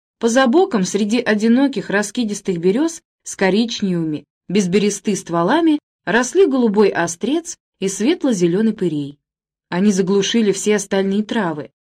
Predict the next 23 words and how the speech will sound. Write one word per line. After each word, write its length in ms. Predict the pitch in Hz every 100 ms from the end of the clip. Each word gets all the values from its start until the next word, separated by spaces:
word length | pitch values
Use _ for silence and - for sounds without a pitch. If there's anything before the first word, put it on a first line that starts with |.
| _
только 300 | 220 240 240
кое-где 460 | 226 254 220 220 302
синели 440 | 294 233 247 233
здесь 280 | 208 185 208
цветы 380 | - 185 175 262
луговой 400 | 233 185 185 208
медуницы. 720 | 202 170 165 160 156 - - _ _ _ _
Дальше 440 | 170 202 226 214
тянулась 480 | - 196 214 208 190
пестрая 460 | - 208 220 190 175
полоса 500 | 175 170 170 214 196
разнотравья, 720 | 175 165 156 202 277 254 240 - _ _
как 200 | - 180
ситец 480 | - 262 285 247 - _ _
ярчайшей 640 | 160 170 - 180 196 -
раскраски. 800 | 170 170 170 170 147 147 - 180 _ _ _ _ _
За 240 | - 170 190
ней, 300 | 208 269 262 _ _ -
по 140 | 196
обоим 340 | 196 226 226
берегам 480 | 202 196 180 214 220
извилистого 640 | 196 185 202 202 185 175 170
ручья, 460 | 170 180 240 302